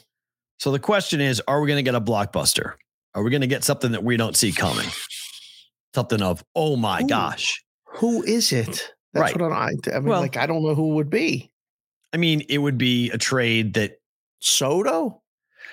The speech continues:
Speaker 1: No, it would be like if Giancarlo Stanton were got, got traded by the Yankees,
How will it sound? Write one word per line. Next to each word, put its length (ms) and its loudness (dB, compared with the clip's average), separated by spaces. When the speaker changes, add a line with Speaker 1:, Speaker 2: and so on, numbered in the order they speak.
Speaker 1:
No, 240 0
it 80 0
would 160 0
be 140 0
like 420 0
if 460 -2
Giancarlo 680 0
Stanton 560 -2
were 60 -2
got, 320 0
got 220 -2
traded 320 0
by 140 0
the 60 2
Yankees, 600 0